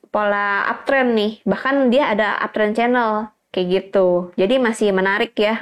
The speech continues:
untuk Tins, untuk kita di, untuk kita hold sesuai dengan, em, target profit yang direkomendasi kemarin.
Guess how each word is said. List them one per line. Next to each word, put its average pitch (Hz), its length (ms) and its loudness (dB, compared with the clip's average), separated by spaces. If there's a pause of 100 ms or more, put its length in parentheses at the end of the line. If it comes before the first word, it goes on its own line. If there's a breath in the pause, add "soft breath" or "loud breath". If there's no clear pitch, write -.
untuk 196 320 -2
Tins, 233 320 0
untuk 202 160 -2
kita 202 320 -2
di, 180 240 -2
untuk 196 400 -4
kita 208 240 -4
hold 214 480 -4 (400 loud breath)
sesuai 262 320 0
dengan, 254 560 2
em, 214 400 0
target 214 480 -2 (160)
profit 220 400 0 (160)
yang 208 480 2
direkomendasi 202 720 0
kemarin. 185 640 -2